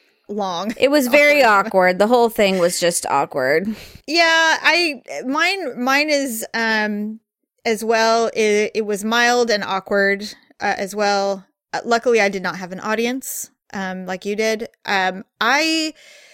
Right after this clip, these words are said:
Speaker 1: had taken some time off because I had overexercised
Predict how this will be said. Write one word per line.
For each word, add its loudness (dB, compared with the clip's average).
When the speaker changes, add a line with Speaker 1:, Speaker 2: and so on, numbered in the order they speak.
Speaker 1:
had 0
taken -2
some -6
time -6
off -8
because -6
I -4
had -8
overexercised -6